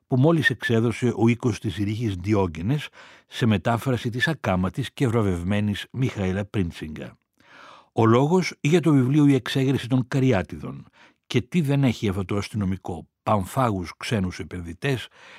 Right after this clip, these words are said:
εκρήξεις πολιτικού ακτιβισμού, δολοφονίες γυναικών». Η γερμανική κριτική επισημαίνει όμως ότι όλα αυτά τα φοβερά και τρομερά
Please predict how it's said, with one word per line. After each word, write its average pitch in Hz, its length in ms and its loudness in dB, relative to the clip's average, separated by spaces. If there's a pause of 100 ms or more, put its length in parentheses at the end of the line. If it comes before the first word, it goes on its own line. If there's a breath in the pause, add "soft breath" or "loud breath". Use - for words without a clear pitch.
(120 loud breath)
εκρήξεις - 720 -2
πολιτικού 101 500 -2
ακτιβισμού, 98 800 -2
δολοφονίες 117 760 2
γυναικών». 95 600 -4 (680 loud breath)
Η 151 100 -2
γερμανική 135 520 4
κριτική 104 460 -6
επισημαίνει 101 640 -2
όμως 123 340 -2
ότι 117 300 -2
όλα 175 320 2
αυτά 120 320 -2
τα 101 100 -4
φοβερά 107 380 -2
και 98 140 -6
τρομερά 104 540 -2